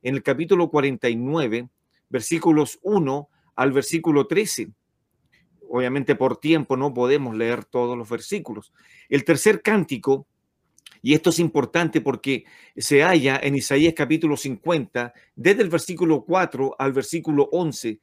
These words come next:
Y aquí quiero detenerme muy breve para poder decir que en este tercer cántico, Jehová responsabiliza a Israel por el cautiverio.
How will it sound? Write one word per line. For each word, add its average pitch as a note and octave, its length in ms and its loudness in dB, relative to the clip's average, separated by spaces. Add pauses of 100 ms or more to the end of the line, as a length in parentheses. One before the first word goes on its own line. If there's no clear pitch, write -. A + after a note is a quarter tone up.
(220)
Y B2 80 0
aquí C3 220 -2
quiero G3 260 6
detenerme D#3 440 2
muy F3 240 0
breve C3+ 480 0 (260)
para C3+ 240 2
poder E3 160 4
decir D#3+ 300 0
que D3 220 -2
en D#3 100 2
este C#3 200 -2
tercer E3 460 -4
cántico, B2+ 600 -4 (260)
Jehová D3+ 560 2
responsabiliza D3 960 -2
a D3 60 2
Israel B2+ 580 0 (260)
por C#3 140 0
el C3+ 120 -4
cautiverio. C3 760 -2